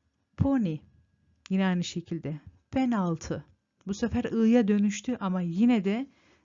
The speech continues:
sesli bir harf kategorisinde olduğu için ı burada da yine sesli kabul edilir. Dolayısıyla tamamıyla sesletime bağlı bu detay. Ne zaman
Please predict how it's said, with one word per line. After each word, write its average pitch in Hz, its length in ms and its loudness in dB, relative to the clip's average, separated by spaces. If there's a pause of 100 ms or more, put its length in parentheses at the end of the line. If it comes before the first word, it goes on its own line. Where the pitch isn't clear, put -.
sesli 262 460 0
bir 208 60 6
harf 180 500 0 (260)
kategorisinde 185 640 2
olduğu 185 340 2
için 214 240 -6
ı 226 300 0 (260)
burada 226 300 2
da 180 40 2
yine 175 460 -4 (440)
sesli - 400 -6
kabul 175 320 2
edilir. 151 480 0 (840)
Dolayısıyla 277 800 0 (400)
tamamıyla 233 840 0 (120)
sesletime 196 880 0
bağlı 160 400 6 (120)
bu 170 120 2
detay. 151 360 0 (880)
Ne 349 140 -10
zaman 190 380 -4